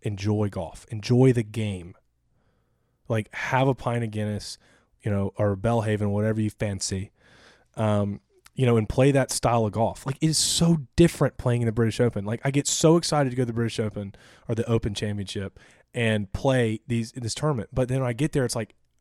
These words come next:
I remembered it when I was a kid, when my sister went to Saint Andrews, and I went and, and I, and went with my dad, and I enjoyed it so much. And then playing in the Open Championship is totally different. It's totally different. And finding that balance between the two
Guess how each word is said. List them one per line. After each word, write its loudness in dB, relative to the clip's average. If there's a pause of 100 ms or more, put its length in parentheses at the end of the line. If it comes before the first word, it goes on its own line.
(320)
I 0
remembered 2
it 4
when -2
I 2
was 0
a -6
kid, -2
when -6
my -4
sister -8
went -8
to -14
Saint -6
Andrews, -6
and -10
I -8
went -8
and, -14 (500)
and 0
I, -2
and -2
went -2
with -4
my -2
dad, -4
and -6
I -2
enjoyed 2
it -2
so -2
much. -6 (360)
And 0
then 4 (200)
playing 2
in 0
the 2
Open 2
Championship -6
is -6 (320)
totally -6
different. -18 (380)
It's -12
totally 6
different. -8
And -8
finding -2
that -4
balance -8
between -12
the -10
two -10